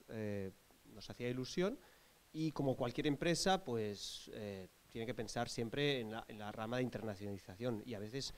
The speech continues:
cuando se empieza a pensar demasiado tarde, pues, eh, uno no se da cuenta de que tiene muchas dificultades. Entonces decidimos desde el primer día, pues, tomarnos como el camino más difícil desde el principio, eh, tratar de vencer esa resistencia.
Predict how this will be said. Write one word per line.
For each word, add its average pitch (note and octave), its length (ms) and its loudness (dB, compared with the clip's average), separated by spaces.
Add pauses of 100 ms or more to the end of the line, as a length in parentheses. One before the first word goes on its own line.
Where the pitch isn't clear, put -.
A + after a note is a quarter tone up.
(140)
cuando A2+ 220 -8
se A#2 100 -4
empieza A#2+ 220 -4
a B2+ 40 0
pensar B2 380 0
demasiado G#2 400 -2
tarde, D3 400 0 (380)
pues, G2+ 680 -4
eh, - 220 -10
uno A#2+ 180 0
no C3 100 8
se - 120 10
da A2+ 80 6
cuenta A#2+ 260 6
de B2+ 80 2
que - 100 -4
tiene A2 220 -2
muchas A2 320 -2
dificultades. G2 840 -8 (380)
Entonces B2+ 280 -2
decidimos B2+ 500 2
desde A2 240 0
el G#2+ 80 -2
primer A2+ 340 0
día, D3 320 6 (540)
pues, - 340 -8 (100)
tomarnos - 520 8
como A#2 400 4
el G#2+ 100 -8
camino A#2 300 0
más A#2 360 0
difícil D3 540 2
desde A#2+ 200 0
el A2+ 60 0
principio, C#3+ 680 4 (560)
eh, A2+ 760 2
tratar A#2+ 300 -4
de B2+ 60 2
vencer A#2+ 280 0
esa C3 200 -2
resistencia. - 720 -2